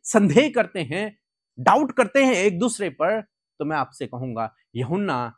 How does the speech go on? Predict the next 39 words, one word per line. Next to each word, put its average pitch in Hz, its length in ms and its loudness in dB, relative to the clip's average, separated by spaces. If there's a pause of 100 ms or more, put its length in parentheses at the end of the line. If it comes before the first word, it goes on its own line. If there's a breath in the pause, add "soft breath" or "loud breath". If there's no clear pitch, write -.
(160)
की 151 80 -4
तरह, 113 520 -6 (720)
जिस 123 120 -14
प्रकार 165 260 0
से 156 140 -10
यूहन्ना 147 340 -6
ने 147 100 -4
दो 139 160 -4
चेलों 147 300 -4
को 131 120 -8
भेजकर 139 420 -6
अपना 127 260 -6
डाउट 135 300 -4
को 127 100 -10
क्लियर 147 320 -6
किया, 117 300 -4 (340)
उसी 220 200 -6
प्रकार 139 280 -4
से 120 280 -10
आप 147 140 0
भी 123 240 -8
एक 131 180 -10
दूसरे 214 300 -6
के 147 120 -8
साथ 170 360 -10
में 123 200 -6
बैठकर 135 440 -2 (280 soft breath)
बातचीत 185 500 -4
करके 165 380 -2 (180 loud breath)
अपने 175 260 -4
संदेह 202 500 0
को 147 440 -4 (140)
दूर 110 280 -8
करें। - 240 -20 (220)
क्या 110 100 -4
पता 104 200 -8
आपके 101 280 -8
मन 151 180 -4
में 113 220 -4